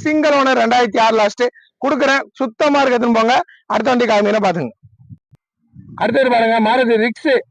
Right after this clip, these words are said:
ஃபுல் ஆப்ஷனுங்க, ஏ சி பவர் ஸ்டீரிங், பவர் விண்டோ, சென்ட்ரல் லாக், ஏ பி எஸ் பிரேக் எல்லாமே வரும். டீசல் வண்டி, ஸ்விஃப்ட்டுக்கு இது டீசல் வரும், அதே இன்ஜின் தான். ரெண்டாயிரத்தி பதிமூணு,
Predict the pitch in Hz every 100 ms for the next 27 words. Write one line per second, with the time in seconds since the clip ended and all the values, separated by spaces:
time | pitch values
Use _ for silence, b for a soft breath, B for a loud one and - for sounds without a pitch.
0 | _ - _ - - 294 294 277 254 269
1 | 214 202 226 247 185 226 240 233 226 208
2 | 214 240 247 226 190 b - - 233 262
3 | 254 226 220 240 262 233 196 254 226 226
4 | 254 254 247 254 269 b b 135 143 294
5 | 269 254 240 240 240 - - 220 - 220
6 | 196 190 165 208 254 226 202 185 202 233
7 | 214 196 190 214 - b b _ 170 233
8 | 254 196 202 214 220 262 262